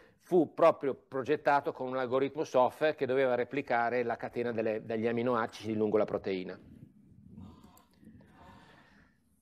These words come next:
Eh, studiare all'estero, ne abbiamo già parlato prima, c'è possibilità di studiare all'estero o tra-, tramite il programma Erasmus o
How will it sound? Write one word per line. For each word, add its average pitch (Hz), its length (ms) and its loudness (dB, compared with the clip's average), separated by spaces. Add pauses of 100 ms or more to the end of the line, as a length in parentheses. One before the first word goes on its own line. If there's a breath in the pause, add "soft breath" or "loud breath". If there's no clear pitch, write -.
(180)
Eh, 135 560 2 (720)
studiare 165 400 8
all'estero, 165 480 8
ne 135 180 -10
abbiamo 131 220 -2
già 135 100 0
parlato 151 300 2
prima, 214 340 2
c'è 165 140 -4
possibilità 139 340 -4
di 143 60 0
studiare 139 240 -2
all'estero 135 500 0
o 170 280 0
tra-, 143 220 -6 (140)
tramite 139 300 -4
il 120 60 -6
programma 131 400 -2
Erasmus 117 760 0
o 139 380 0